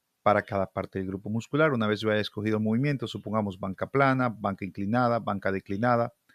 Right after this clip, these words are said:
y el pec deck o las aperturas. Una vez yo ya tengo esos movimientos, entonces voy a determinar el número de repetición, repeticiones y de series que voy a hacer.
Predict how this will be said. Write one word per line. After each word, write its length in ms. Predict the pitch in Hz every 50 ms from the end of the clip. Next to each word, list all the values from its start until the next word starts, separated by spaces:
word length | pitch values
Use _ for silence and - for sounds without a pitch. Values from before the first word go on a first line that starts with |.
| _ _ _ _ _ -
y 100 | - 104
el 100 | 98 98
pec 260 | - - 101 95 101
deck 180 | - - - _ - - - _ _ _
o 160 | - - 104
las 200 | 101 98 - -
aperturas. 680 | 104 - - 92 92 - - 95 - - - - - _ _ _ _ - - - - - _ _
Una 140 | - 107 107
vez 100 | 110 107
yo 80 | 110 113
ya 160 | 110 110 110
tengo 340 | - - 110 107 104 107 107
esos 200 | 104 110 107 107
movimientos, 500 | 110 131 160 180 165 135 131 143 135 127
entonces 380 | 120 113 120 110 117 113 107
voy 160 | - 120 120 120
a 20 |
determinar 500 | 117 110 113 107 107 104 107 107 107 110 _ _ _ _ _ _ _
el 120 | - 101 107
número 240 | 110 120 123 123
de 60 | 117 117
repetición, 640 | - - - - 156 147 - - 139 120 120 - - -
repeticiones 840 | - - 120 - - 110 - 113 - - - 185 185 147 123 - -
y 60 | 120
de 120 | 107 104
series 520 | - - 113 107 101 101 104 101 - - _ - _ _ _
que 100 | - 104
voy 160 | 98 98 101
a 40 | 110
hacer. 280 | - - 104 101 104